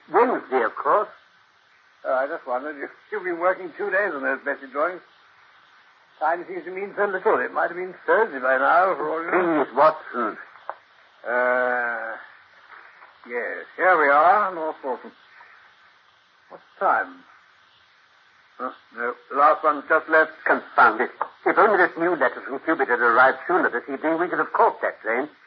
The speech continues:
Speaker 1: This affair has gone far enough.
Speaker 2: More dancing men? You, you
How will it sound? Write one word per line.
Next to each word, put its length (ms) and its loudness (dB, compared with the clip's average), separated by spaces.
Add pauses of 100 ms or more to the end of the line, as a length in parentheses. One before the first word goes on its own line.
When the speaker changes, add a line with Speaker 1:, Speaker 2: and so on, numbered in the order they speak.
(200)
Speaker 1:
This 140 0
affair 340 2
has 120 -6
gone 200 4
far 240 4
enough. 220 0 (380)
Speaker 2:
More 280 2
dancing 440 0
men? 280 -4
You, 100 -6
you 200 -2